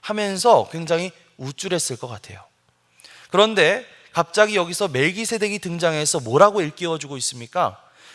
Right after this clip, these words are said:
"너희 대적을 내 손에 붙이신 것은 네가 잘나서가 아니라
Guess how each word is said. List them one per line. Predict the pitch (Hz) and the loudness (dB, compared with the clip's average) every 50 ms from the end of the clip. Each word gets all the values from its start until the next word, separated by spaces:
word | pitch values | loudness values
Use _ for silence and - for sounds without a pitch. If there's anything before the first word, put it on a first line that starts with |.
| - - _ | -20 -20 _
"너희 | 143 156 175 208 247 262 269 | 0 2 4 4 4 2 0
대적을 | - 214 208 208 175 196 190 170 190 202 202 214 - - - | 0 2 2 2 2 2 0 2 2 2 2 2 0 -4 -10
내 | - 127 165 160 156 160 | -4 -2 0 0 0 0
손에 | - - - 202 208 208 | -2 -4 -2 -2 -2 -2
붙이신 | 202 - 202 180 - - - 214 185 | -2 -2 -2 0 0 2 2 0 0
것은 | 170 165 156 - 254 254 170 107 - - _ - - - - - _ | 0 0 2 2 0 0 -2 -4 -10 -14 _ -20 -20 -20 -20 -20 _
네가 | - 117 127 131 123 160 151 | -12 -10 -6 0 2 2 2
잘나서가 | 151 - - 127 123 135 131 - - 135 165 156 | 2 0 -4 -2 -2 -2 -2 -2 -2 -2 -2 -2
아니라 | 117 104 101 117 147 165 120 92 - | -2 0 2 4 6 6 4 2 -2